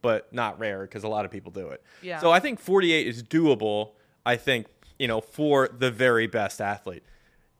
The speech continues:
Speaker 1: Do you think Michael B. Jordan can run a forty-eight?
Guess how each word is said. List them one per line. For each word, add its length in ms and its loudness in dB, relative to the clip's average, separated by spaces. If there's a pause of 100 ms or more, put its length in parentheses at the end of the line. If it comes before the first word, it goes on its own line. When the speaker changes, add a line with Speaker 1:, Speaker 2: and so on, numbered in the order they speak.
(180)
Speaker 1:
Do 80 -4
you 140 0
think 240 -4
Michael 220 -4
B. 100 -6
Jordan 320 -4
can 160 -12
run 140 -4
a 40 -12
forty-eight? 520 -8